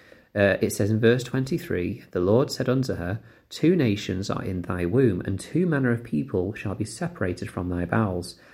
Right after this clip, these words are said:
and the one people shall be stronger than the other people, and the elder shall serve the younger." So this is an indication here by the Lord that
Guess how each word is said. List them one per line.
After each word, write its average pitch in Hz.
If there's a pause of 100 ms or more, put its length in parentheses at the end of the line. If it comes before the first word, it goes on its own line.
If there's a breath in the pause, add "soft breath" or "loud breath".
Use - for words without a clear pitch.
(160 loud breath)
and 95
the 92
one 170
people 107
shall 104
be 90
stronger 98
than 87
the 87
other 156
people, 90 (240 loud breath)
and 95
the -
elder 127
shall 92
serve 95
the 98
younger." 90 (760 loud breath)
So 107
this 156
is 143
an 113
indication 110
here 87
by 87
the 135
Lord 87
that -